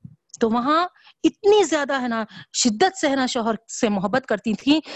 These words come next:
لیکن جب اللہ کا معاملہ آیا تو پھر، ہے نا، عزیز سے عزیز چیز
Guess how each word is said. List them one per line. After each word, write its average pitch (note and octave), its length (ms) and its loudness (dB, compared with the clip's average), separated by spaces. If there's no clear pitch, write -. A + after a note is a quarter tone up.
لیکن F#3+ 460 0
جب C#4 220 2
اللہ D4 320 0
کا B3+ 120 0
معاملہ A3 340 0
آیا F#3+ 240 -2
تو G3 100 -2
پھر، - 260 -4
ہے - 400 -8
نا، F3 160 0
عزیز A3 340 2
سے - 140 -6
عزیز C4 420 2
چیز C#4+ 300 0